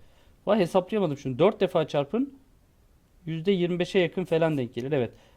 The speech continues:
Dört defa yirmi sekiz, yirmi altıya falan denk gelir. Şunu yanlış yapmışım. Yirmi altıya falan denk gelir. Yaklaşık. Eşit olduğunu biliyoruz. Önemli olan o. Y serası kapasitesinin yüzde yetmişini kullanmıştır. Y neredesin bu?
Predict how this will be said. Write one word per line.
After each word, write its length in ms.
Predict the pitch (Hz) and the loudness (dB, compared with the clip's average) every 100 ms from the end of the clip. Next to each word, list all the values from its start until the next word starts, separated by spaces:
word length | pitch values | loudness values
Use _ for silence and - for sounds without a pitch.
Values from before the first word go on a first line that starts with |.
| - | 0
Dört 220 | 170 190 | 4 4
defa 240 | 190 180 180 | 2 2 2
yirmi 200 | 170 175 | 2 -2
sekiz, 220 | 190 151 - _ | -4 -6 -16 _
yirmi 300 | 170 240 277 | 2 6 8
altıya 260 | 254 247 262 | 6 6 2
falan 340 | 240 226 214 | 4 4 4
denk 200 | 165 135 | 0 -4
gelir. 160 | 127 117 | -6 -10
Şunu 240 | - 208 | -2 2
yanlış 320 | 226 151 127 - | 4 4 2 -6
yapmışım. 400 | 120 - - - _ _ _ _ - | -10 -12 -20 -20 _ _ _ _ -14
Yirmi 240 | 165 180 190 | -6 0 2
altıya 300 | 170 - 175 | 2 0 -2
falan 280 | 160 156 | 0 -2
denk 180 | 135 117 | -2 -4
gelir. 140 | 127 117 | -6 2
Yaklaşık. 500 | 170 175 170 - - _ _ _ _ _ _ | 4 4 -4 -8 -16 _ _ _ _ _ _
Eşit 280 | 233 254 277 | -2 -2 2
olduğunu 320 | 220 185 208 | 4 4 2
biliyoruz. 220 | 190 151 151 | 0 -2 0
Önemli 280 | 180 139 | 0 0
olan 200 | 143 180 | 0 0
o. 120 | 143 - - - - - - - - | 0 -4 -14 -20 -20 -20 -20 -20 -6
Y 260 | 139 247 320 | 2 4 4
serası 440 | 254 214 196 185 | 4 2 2 -2
kapasitesinin 720 | - 196 233 220 226 - 240 | -2 0 0 -2 -6 0 2
yüzde 260 | 202 196 226 | 2 0 -2
yetmişini 460 | 220 220 - 214 | -2 -6 -6 -8
kullanmıştır. 560 | - 160 139 123 - 117 | -4 -2 0 -2 -8 -8
Y 260 | 127 165 | -2 0
neredesin 520 | 151 185 156 143 156 127 | 2 0 -2 -8 -8 -8
bu? 160 | 107 | -8